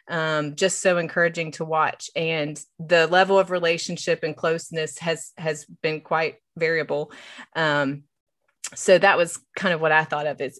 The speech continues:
it's looked very different in different seasons and with different ladies. Um,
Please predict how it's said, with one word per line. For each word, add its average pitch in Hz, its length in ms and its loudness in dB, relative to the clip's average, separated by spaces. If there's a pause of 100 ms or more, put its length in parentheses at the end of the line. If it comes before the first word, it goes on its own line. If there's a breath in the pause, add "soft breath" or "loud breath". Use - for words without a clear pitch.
it's 175 220 -2
looked 185 180 0
very 175 300 2
different 160 400 -4
in 160 100 -6
different 160 300 -4
seasons 160 520 -6
and 156 140 -4
with 147 140 -6
different 147 460 -4 (280)
ladies. 151 800 -4 (480 loud breath)
Um, 156 540 0